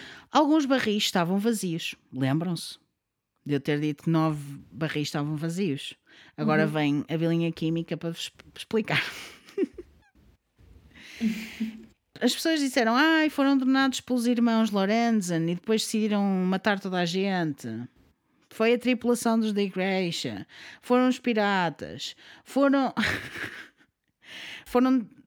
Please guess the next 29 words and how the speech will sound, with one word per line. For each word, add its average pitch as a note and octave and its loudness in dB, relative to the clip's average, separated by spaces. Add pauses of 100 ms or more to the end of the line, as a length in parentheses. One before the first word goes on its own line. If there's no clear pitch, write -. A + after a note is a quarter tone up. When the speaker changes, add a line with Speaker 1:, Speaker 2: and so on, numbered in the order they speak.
(120)
Speaker 1:
tipo, A3+ -2
postos A#3+ -2
noutros A#3 2
recipientes G#3+ -2
por - -6
algum F#3+ 2
motivo. F#3+ -2 (220)
Não G#3+ -2
se F#3+ -6
sabe. D3 -4 (480)
Foram D4 4
derrubados C4 2
em B3+ 6
mar B3 4
agitado G3 0
ou A3 4
durante B3+ 4
um A#3 4
maremoto." G#3 0 (540)
Só G#3+ 2
foram A#3 2
nove F3 2 (160)
dentro F3 2
dos F3 0
mil G3 2
setecentos F#3 -4
e B2+ -2
um. F#2 -8 (920)
Então, G3+ 0